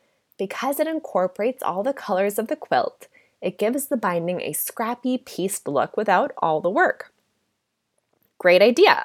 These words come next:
Um, actually, earlier this month on episode five twenty-two, we talked about creative ways to use panels that come with your fat quarter bundles,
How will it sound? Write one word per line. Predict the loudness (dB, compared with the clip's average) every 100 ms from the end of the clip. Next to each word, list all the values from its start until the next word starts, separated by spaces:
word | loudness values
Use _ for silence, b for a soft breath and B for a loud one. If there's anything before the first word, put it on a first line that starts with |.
| -2
Um, | -4 0
actually, | -2 -2 -4 0
earlier | 4 6 8 8
this | 6 2 -2
month | -4 -4 -6
on | -2 -2 0
episode | -4 -4 -4 -2 -2 0
five | 2 4 4 0
twenty-two, | -8 -6 -4 -4 -8 -4 0 2 2 -2 B B B B -2
we | -2
talked | 4 4 6
about | 4 6 4 2
creative | 0 2 4 2
ways | 4 6 6 4 0 -4 -6
to | -2
use | -2 -2
panels | -6 -4 2 4 6 4 4
that | 4 4 0
come | -2 0
with | -2 0
your | -2
fat | 0 -4 -4
quarter | 0 4 4
bundles, | 4 2 4 2 2